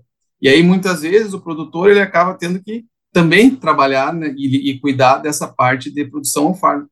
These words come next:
Então, acaba que fica inviável, entendeu? Ele testa o primeiro, segundo ano, mas daí tem um ponto muito importante,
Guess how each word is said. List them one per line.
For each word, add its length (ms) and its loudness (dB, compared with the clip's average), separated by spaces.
Então, 140 2
acaba 300 2
que 140 -6
fica 640 0
inviável, 760 0
entendeu? 360 0
Ele 100 -4
testa 480 -4
o 60 -16
primeiro, 280 2
segundo 380 -2
ano, 220 0
mas 100 -2
daí 140 0
tem 100 0
um 100 -2
ponto 240 -10
muito 220 -10
importante, 640 -2